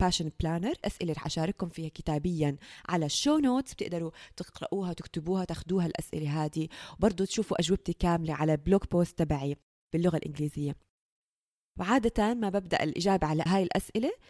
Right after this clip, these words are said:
لما أراجع كل مذكراتي اليومية، كل الأشياء اللي كتبتها الشهر الماضي، عشان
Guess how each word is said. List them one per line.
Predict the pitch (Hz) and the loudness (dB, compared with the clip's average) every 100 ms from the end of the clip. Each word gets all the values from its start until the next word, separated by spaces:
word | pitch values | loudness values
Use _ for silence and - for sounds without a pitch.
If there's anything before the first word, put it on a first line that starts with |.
| - | 0
لما | 294 311 262 | 2 2 2
أراجع | 226 247 254 233 | 4 6 4 2
كل | 226 - 247 240 | -2 2 2 0
مذكراتي | 165 170 - 180 180 190 185 | -2 -2 0 2 4 2 0
اليومية، | 160 156 175 175 | -2 0 0 -2
كل | 165 202 180 | -2 -2 -2
الأشياء | - - | -2 -2
اللي | 151 | -2
كتبتها | 160 160 - | -2 -6 -6
الشهر | 151 160 | -6 -4
الماضي، | 151 160 156 | -2 -2 -2
عشان | - 277 269 | -2 0 -2